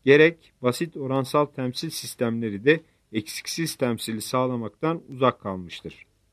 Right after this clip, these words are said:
Ülke düzeyinde artık oyların değerlendirildiği oransal temsil sistemleri de eksiksiz temsili sağlamaktan uzak kalmıştır.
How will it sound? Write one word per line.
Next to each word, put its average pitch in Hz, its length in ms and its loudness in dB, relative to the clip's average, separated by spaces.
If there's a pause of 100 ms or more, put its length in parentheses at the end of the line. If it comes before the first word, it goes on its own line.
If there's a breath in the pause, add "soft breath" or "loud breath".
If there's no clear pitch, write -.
(1500)
Ülke 160 400 4
düzeyinde 160 400 0
artık 160 360 2
oyların 147 480 0
değerlendirildiği 135 840 0
oransal 139 580 2
temsil 143 420 -4
sistemleri 123 720 -4
de 156 240 4
eksiksiz 131 640 -4
temsili 135 480 -4
sağlamaktan 117 800 0
uzak 139 300 6
kalmıştır. 98 640 -4